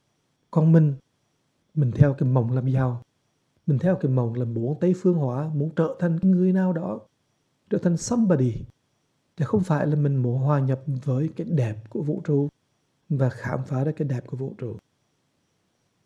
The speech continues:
Tại ra cuộc sống của mình nhiều kinh nghiệm, nhiều chuyện mà mình có thể gọi là nó đẹp là bởi vì nó giống như cuộc phiêu lưu, đủ thứ chuyện gì cả. Nhưng mà,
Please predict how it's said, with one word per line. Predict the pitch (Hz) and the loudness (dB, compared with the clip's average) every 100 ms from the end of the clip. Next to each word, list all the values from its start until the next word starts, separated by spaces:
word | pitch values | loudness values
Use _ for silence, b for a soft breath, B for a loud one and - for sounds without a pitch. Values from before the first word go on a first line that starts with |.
| _ _ | _ _
Tại | 147 | 2
ra | 175 | 2
cuộc | 202 180 | 2 2
sống | 170 156 | 4 4
của | 165 | 2
mình | 160 | 4
nhiều | 165 170 160 | 6 4 4
kinh | 185 | 2
nghiệm, | 175 139 147 | 2 2 4
nhiều | 165 180 | 4 4
chuyện | 170 156 - _ _ _ _ _ - | 4 2 0 _ _ _ _ _ 0
mà | 170 | 2
mình | 160 156 156 | 4 2 2
có | 147 | 2
thể | 156 | 0
gọi | 156 139 127 | 0 0 0
là | 139 | 0
nó | 131 - | -2 -4
đẹp | 175 143 143 196 | -2 -2 -2 -2
là | 156 | 0
bởi | 160 | 2
vì | 160 151 - _ _ _ | 2 0 -4 _ _ _
nó | 151 | 2
giống | 127 123 | 2 2
như | 175 | 0
cuộc | 180 - | -2 -4
phiêu | - 175 | 0 2
lưu, | 175 165 - | 2 2 2
đủ | 180 180 | 0 2
thứ | 190 185 | 0 2
chuyện | 135 | 0
gì | 135 | 0
cả. | 131 - - | -4 -8 -6
Nhưng | 180 226 226 | -4 -2 -2
mà, | 208 196 | -2 -4